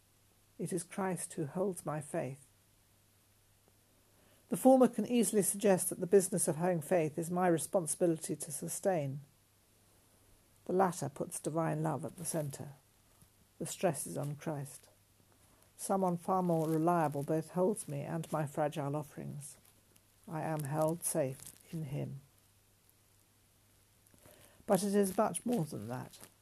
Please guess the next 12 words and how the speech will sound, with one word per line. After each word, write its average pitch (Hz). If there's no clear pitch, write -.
In 185
Christ 208
we 196
are 185
drawn 180
into 170
a 165
life 170
of 151
extraordinary, 175
transforming 165
vitality, 139